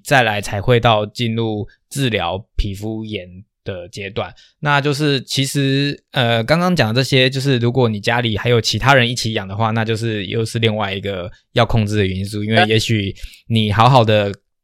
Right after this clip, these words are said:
就是照顾你的狗狗，但是其实家里尤其是长辈啊，他们或者小朋友，他们就可能就会乱喂啊，然后就是永远都找不出来，也是很麻烦。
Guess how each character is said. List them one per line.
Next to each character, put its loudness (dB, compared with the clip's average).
就 0
是 2
照 4
顾 0
你 0
的 -2
狗 0
狗， 4
但 4
是 4
其 -2
实 -2
家 4
里 -2
尤 2
其 6
是 4
长 0
辈 4
啊， -2
他 2
们 0
或 2
者 4
小 2
朋 2
友， 0
他 2
们 2
就 2
可 -2
能 -2
就 0
会 0
乱 6
喂 4
啊， -2
然 -6
后 0
就 -2
是 -2
永 0
远 0
都 0
找 -2
不 -4
出 0
来， 4
也 -4
是 -4
很 -2
麻 -8
烦。 -10